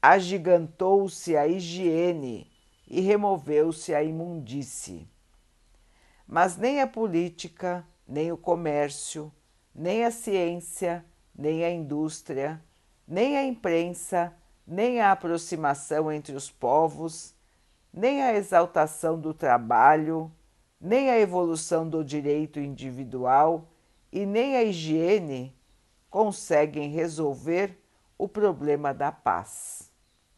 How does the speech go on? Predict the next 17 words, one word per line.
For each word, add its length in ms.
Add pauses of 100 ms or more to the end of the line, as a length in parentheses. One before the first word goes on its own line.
(360)
Porque 260
a 80
guerra, 600 (580)
monstro 840
de 180
mil 300
faces, 1000 (400)
que 100
começa 600
no 160
egoísmo 840
de 140
cada 400
um, 240 (720)
que 120
se 200
corporifica 1400